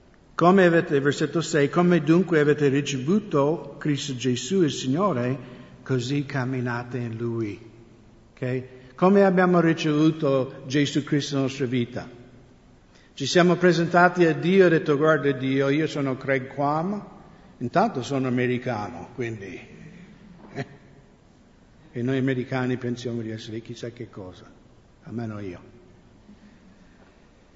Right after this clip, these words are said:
"E io ho fatto questo, io ho fatto queste cose, quindi per te è un grande affare avere me nella tua squadra." Secondo voi mi sono presentato al Signore così? No.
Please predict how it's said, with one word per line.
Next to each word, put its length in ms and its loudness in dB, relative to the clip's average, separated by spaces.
"E 240 -2
io 240 2
ho 560 2
fatto 340 -2
questo, 440 -4
io 200 -2
ho 60 -4
fatto 320 -6
queste 340 -8
cose, 400 -4
quindi 300 -2
per 220 0
te 180 0
è 60 0
un 120 0
grande 380 0
affare 460 -2
avere 280 -4
me 520 -10
nella 220 -14
tua 260 -14
squadra." 760 -16
Secondo 320 2
voi 240 6
mi 120 -2
sono 220 0
presentato 500 -2
al 80 -2
Signore 400 -2
così? 480 -4
No. 380 -8